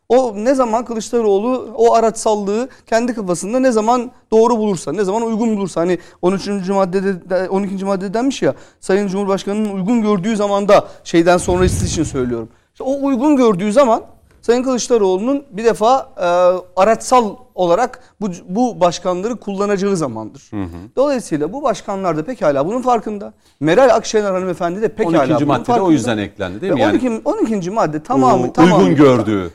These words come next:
Speaker 1: Ya bir de orada Meral Akşener hanımefendinin o masaya geri dönüşünü bir şekilde yani o hani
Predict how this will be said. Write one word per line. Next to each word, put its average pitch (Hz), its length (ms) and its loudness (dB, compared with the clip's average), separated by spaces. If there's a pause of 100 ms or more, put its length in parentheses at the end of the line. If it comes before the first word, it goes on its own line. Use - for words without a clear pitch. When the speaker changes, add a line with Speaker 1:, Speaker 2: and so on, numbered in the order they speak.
Speaker 1:
Ya - 120 0
bir 302 80 0
de 262 200 4 (100)
orada 262 360 6
Meral 262 280 4
Akşener 208 420 0
hanımefendinin 196 640 -4
o 233 120 -2
masaya 156 360 -4
geri 180 300 -4
dönüşünü 170 540 -6 (340)
bir 254 140 2
şekilde 170 640 -2 (360)
yani 143 240 2
o - 140 -2
hani 180 280 -2